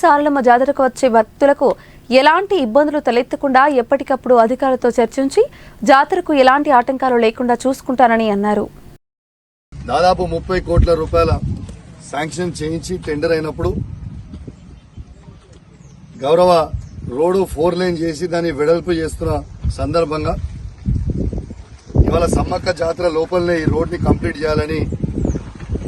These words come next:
Speaker 2: ఒక నిర్ణయం తీసుకొని ఇలా గౌరవ ఆర్ఎన్బి డిఈ గారు, ఏఈ గారితో పాటు ఎంఆర్ఓ గారు, ఎంపీడీఓ గారు, ఎస్ఐ గారు,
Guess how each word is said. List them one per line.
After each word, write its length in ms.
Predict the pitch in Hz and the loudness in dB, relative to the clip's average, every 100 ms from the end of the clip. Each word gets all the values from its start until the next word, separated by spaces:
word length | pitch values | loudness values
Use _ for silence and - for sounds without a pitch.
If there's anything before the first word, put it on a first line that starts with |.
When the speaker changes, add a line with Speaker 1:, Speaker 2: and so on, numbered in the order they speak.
| - - - - - - 147 | -10 -8 -8 -10 -14 -16 -8
Speaker 2:
ఒక 80 | 151 143 | -4 -4
నిర్ణయం 340 | 147 170 175 165 | -4 -2 -2 -4
తీసుకొని 400 | 143 - 156 151 - - - - - - - - - - - - - - - - 143 | -6 -2 0 0 -6 -8 -8 -12 -12 -10 -10 -10 -14 -12 -12 -10 -12 -12 -14 -6 -2
ఇలా 140 | 160 143 | -2 -2
గౌరవ 260 | 151 175 180 160 - - - - - - | 0 2 2 0 -4 -18 -20 -18 -12 -6
ఆర్ఎన్బి 340 | 139 175 180 180 143 | -4 -2 -2 -4 -2
డిఈ 220 | 156 175 170 | -4 -2 0
గారు, 220 | 165 180 175 160 | 0 0 -2 0
ఏఈ 100 | 170 | 0
గారితో 280 | 170 160 165 151 | 0 0 -2 -2
పాటు 260 | 151 156 190 - - - - - - - - - - - - - - - 123 | -2 -2 -4 -6 -20 -20 -20 -20 -20 -20 -20 -20 -20 -20 -20 -20 -20 -20 -12
ఎంఆర్ఓ 280 | 131 170 175 175 | -4 0 0 0
గారు, 160 | 165 180 170 | 0 0 -4
ఎంపీడీఓ 360 | 143 170 175 170 | -4 -2 -2 0
గారు, 180 | 165 175 170 | -2 0 -2
ఎస్ఐ 240 | 147 170 170 | -4 -2 0
గారు, 200 | 165 156 | 0 -2